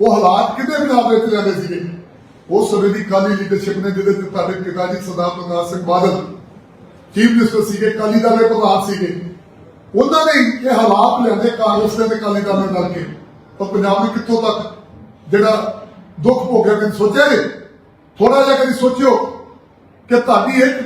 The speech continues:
ਗਲਤੀ ਜਿਹੜੀ ਤੁਸੀਂ ਉਹ, ਅਹ, ਮਤਲਬ, ਅਹ, ਐਸ ਵਾਈ ਐਲ ਨਹਿਰ ਦਾ ਜਿਹੜਾ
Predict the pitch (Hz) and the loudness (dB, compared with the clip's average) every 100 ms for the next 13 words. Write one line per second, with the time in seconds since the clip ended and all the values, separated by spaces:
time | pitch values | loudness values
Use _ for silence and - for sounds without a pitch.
0 | - 240 247 269 254 254 254 240 254 254 | 0 0 2 0 2 2 0 -2 0 0
1 | 233 - - - - _ - - - _ | 0 -4 -10 -20 -20 _ -20 -20 -20 _
2 | - 240 233 233 - 240 226 233 247 233 | 2 2 2 -2 -8 -8 0 2 4 2
3 | 233 220 - - - 233 240 254 262 240 | 0 -4 -8 -10 -2 2 4 4 2 2
4 | 254 262 - 247 254 247 - | 2 2 2 4 4 4 0